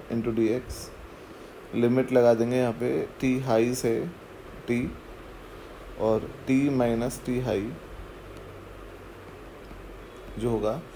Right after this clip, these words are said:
यहाँ लिमिट लगा देंगे हम ज़ीरो से एक्स, तो इसका integration आएगा minus of k by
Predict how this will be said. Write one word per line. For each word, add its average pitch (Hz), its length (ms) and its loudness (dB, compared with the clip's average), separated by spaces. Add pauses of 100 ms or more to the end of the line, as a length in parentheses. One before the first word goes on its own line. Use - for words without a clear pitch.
(400)
यहाँ 135 180 6
लिमिट 135 280 4
लगा 120 200 6
देंगे 120 240 2
हम 143 480 -2 (380)
ज़ीरो 131 340 6
से 131 460 0
एक्स, - 580 -4 (720)
तो 123 60 2
इसका 135 200 2
integration 131 540 4
आएगा 127 160 2
minus 120 560 2
of 131 120 4 (300)
k 143 300 8 (680)
by 117 360 8